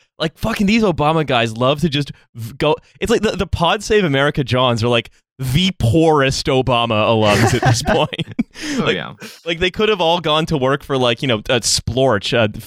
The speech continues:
Speaker 1: anti-food waste startup, and gotten paid, like, forty million dollars a year, yet they fucking didn't.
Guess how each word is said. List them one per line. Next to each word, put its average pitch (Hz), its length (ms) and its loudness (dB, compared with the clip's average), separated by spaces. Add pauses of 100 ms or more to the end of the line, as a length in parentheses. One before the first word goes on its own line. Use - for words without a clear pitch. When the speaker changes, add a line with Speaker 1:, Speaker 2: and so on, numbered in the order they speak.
(120)
Speaker 1:
anti-food 127 560 0
waste 110 240 0
startup, 101 360 2
and 107 120 -2
gotten 107 240 2
paid, 104 240 0
like, 101 160 -2
forty 110 340 0
million 101 280 2
dollars 98 320 0
a 98 40 -8
year, 98 200 -4
yet 101 200 -4
they 117 80 -2
fucking 160 520 -4
didn't. 127 340 -2